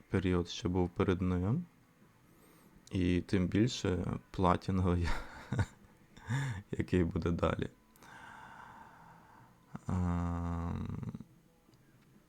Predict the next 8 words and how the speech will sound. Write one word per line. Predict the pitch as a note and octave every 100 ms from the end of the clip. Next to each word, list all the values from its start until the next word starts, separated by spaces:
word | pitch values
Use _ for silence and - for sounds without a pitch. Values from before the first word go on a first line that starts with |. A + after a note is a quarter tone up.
| _ _ _ _ _ _ -
я | G2 F#2
все | - F#2+
думав, | F#2 F2+ E2+
що | - A2+
я | F2
почну | - - -
зміщатися, | E2 F2 E2+ - G2 A#2+ - - - F2
от. | F2 F2 -